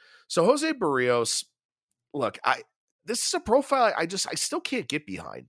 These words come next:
Even though the numbers look better, I just still can't get behind this guy.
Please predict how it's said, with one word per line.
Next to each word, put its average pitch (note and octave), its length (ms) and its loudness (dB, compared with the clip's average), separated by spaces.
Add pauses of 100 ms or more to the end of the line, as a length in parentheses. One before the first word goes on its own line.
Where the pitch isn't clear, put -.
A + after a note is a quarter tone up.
Even D4 220 -4
though D4+ 120 -2
the G#3 80 0
numbers D#3+ 400 0
look - 240 -4
better, D#3+ 380 2 (600)
I D#4+ 60 -2
just F#4 200 0
still C#4+ 180 -2
can't A3+ 280 -2
get F#3+ 200 -4
behind A#2+ 420 -4
this - 220 -2
guy. E2 300 -2